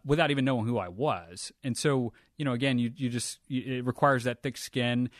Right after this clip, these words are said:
And, and I'm not one that, like, lashes out and is gonna go back and forth. I just let my work for, speak for itself. And then over time, you know, they're, they're proven wrong that, no, I'm not, I'm not a partisan or a firebrand or a, you know, just a fire breather. I'm just there to, to,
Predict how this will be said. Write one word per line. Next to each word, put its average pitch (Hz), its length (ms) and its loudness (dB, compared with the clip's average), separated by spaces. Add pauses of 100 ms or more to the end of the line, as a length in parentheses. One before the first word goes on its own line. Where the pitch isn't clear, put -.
(140)
And, 135 240 4
and 156 140 4
I'm 170 80 4
not 135 140 2
one 131 160 2
that, 117 40 0
like, 110 160 -4
lashes 110 460 0
out 110 240 0
and 107 60 -2
is - 80 -8
gonna 110 160 -4
go 107 140 -2
back 107 280 -2
and 113 80 -6
forth. 160 160 0
I 160 80 2
just 151 160 -2
let 147 80 4
my 131 100 2
work 123 220 -2
for, - 140 -18 (200)
speak - 340 -8
for 147 120 -2
itself. 113 420 -2
And 123 100 0
then 120 60 2
over 120 160 0
time, 113 340 0
you 123 60 0
know, 120 120 0
they're, 117 140 2
they're 117 160 0
proven 123 280 0
wrong 117 320 0
that, 95 80 -10
no, 117 180 0
I'm 107 140 0
not, 117 240 0 (240)
I'm 120 100 0
not 120 140 2
a 107 40 0
partisan 120 720 0
or 107 120 0
a 101 40 -2
firebrand 110 800 -2
or 104 180 -2
a, 104 100 -6
you 120 100 -4
know, 98 160 -4
just 120 260 -12 (380)
a 117 60 -12
fire 135 280 4
breather. 107 440 -4 (280)
I'm 131 120 2
just - 160 -2
there 131 220 4
to, 113 200 0
to, 113 420 -4